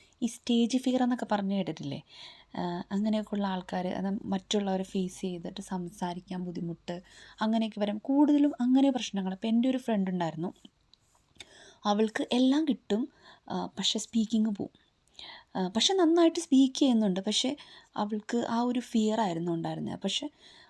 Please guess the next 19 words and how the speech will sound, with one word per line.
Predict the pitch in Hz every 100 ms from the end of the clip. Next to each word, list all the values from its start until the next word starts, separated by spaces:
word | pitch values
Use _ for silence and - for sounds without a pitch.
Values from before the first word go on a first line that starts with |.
| _
അത് | - 226 294
കുറച്ച് | - 302 -
കുറച്ച് | 359 320 330
കഴിഞ്ഞ് | 311 311 311
പതുക്കെ | 262 269 277
പതുക്കെ | 269 262
അത് | 277
പ്രാക്ടീസ് | 277 240 - 254 254
ചെയ്ത് | 254 240
പ്രാക്ടീസ് | 226 - 233 233
ചെയ്ത് | 240 226
നമ്മൾ | 214 190 196 247 -
മാറ്റണം. | 180 165 165 - 160 - _ _ _ _ _
അപ്പോൾ | 180 220
നമ്മൾ | 220 202 214 254
കൂളായിട്ടിരിക്കുക, | - 269 269 247 196 190 170 - 175 226 _ _ _ -
നല്ല | 180 190
റിലാക്സ് | 185 175 170 - -
ചെയ്തിട്ടിരിക്കുക, | 196 170 175 170 156 160